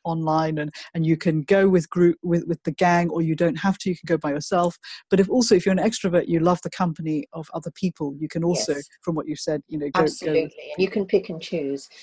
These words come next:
Speaker 1: Yeah.
Speaker 2: I know lots of people who are in, in our groups who are extroverts, and there are people on there every day who'll be saying, "Anybody going out tonight? I fancy, fancy, you know, I'm going out to so-and-so, anybody wanna come?" No, thank you, but,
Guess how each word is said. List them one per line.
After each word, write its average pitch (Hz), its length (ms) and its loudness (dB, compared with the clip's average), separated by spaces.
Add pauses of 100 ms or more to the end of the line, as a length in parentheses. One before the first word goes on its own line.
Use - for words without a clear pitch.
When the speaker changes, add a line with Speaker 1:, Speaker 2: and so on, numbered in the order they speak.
Speaker 1:
Yeah. - 140 -10
Speaker 2:
I 214 100 2
know 240 200 6
lots 226 340 2
of - 80 -4
people 180 340 -2
who 170 180 2
are 165 120 4
in, 185 240 0 (100)
in 185 140 2
our 165 120 0
groups 175 300 0
who 190 140 4
are 190 140 6
extroverts, - 680 2
and 185 80 0
there 180 80 4
are 175 160 0
people 185 200 2
on 180 100 2
there 175 120 0
every 185 240 0
day 175 140 4
who'll 170 80 6
be 170 100 -4
saying, 180 240 2
"Anybody 254 260 2
going 233 280 4
out - 160 0
tonight? 190 360 0
I 196 80 0
fancy, 214 400 -4
fancy, 214 300 -4
you 214 60 0
know, 175 120 2
I'm 202 120 2
going 208 200 6
out - 120 -2
to - 60 -16
so-and-so, 185 340 2
anybody 202 280 2
wanna 208 180 0
come?" 208 260 0 (380)
No, 233 120 2
thank 160 300 -2
you, 208 180 2
but, - 240 6